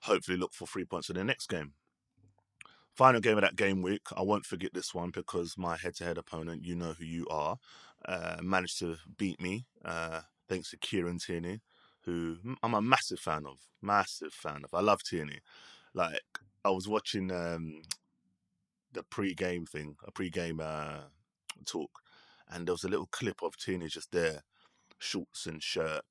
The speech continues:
no gloves, no nothing. All the rest of them have got snoods on, and you can see them a bit cold. He's like, "Nah, I'm from Scotland. Like, we do that there." You know what I mean? And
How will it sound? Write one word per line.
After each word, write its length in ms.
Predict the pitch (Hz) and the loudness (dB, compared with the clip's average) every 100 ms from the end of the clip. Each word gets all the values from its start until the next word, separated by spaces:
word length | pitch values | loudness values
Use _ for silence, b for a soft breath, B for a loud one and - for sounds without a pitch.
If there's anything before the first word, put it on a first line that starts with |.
| - | -10
no 260 | 87 78 78 | -4 -2 -2
gloves, 360 | 80 76 - | -2 -2 -2
no 120 | 78 | -6
nothing. 460 | 78 82 - 76 65 _ | -4 -4 -6 -10 -18 _
All 140 | 95 92 | 0 4
the 80 | 92 | 4
rest 180 | - | 2
of 40 | 85 | 0
them 120 | 82 | -2
have 80 | 80 | -2
got 100 | - | -6
snoods 540 | - 98 92 85 - | 0 2 2 0 -2
on, 160 | 85 82 | -2 -2
and 180 | 82 - B B 85 | -4 -10 B B -12
you 80 | |
can 100 | 95 | -6
see 160 | 90 98 | -4 0
them 140 | 85 | 0
a 40 | 80 | 0
bit 180 | 82 - | 0 -2
cold. 360 | - 85 82 80 | 2 2 2 -2
He's 220 | 98 92 | -4 -2
like, 160 | 85 - | -2 -2
"Nah, 260 | 85 101 113 | 0 2 2
I'm 60 | |
from 160 | 98 78 | -2 -10
Scotland. 540 | - 120 - 82 69 _ _ | -2 0 2 -2 -10 _ _
Like, 120 | - - - _ _ 147 | -20 -20 -20 _ _ -8
we 100 | 95 | -6
do 240 | - 110 90 | -2 0 0
that 140 | 76 | -2
there." 180 | 82 78 _ _ _ _ | -4 -10 _ _ _ _
You 80 | 87 | -4
know 80 | 87 | 0
what 60 | 78 | 2
I 40 | |
mean? 260 | 107 95 85 | 2 2 0
And 160 | 82 | -4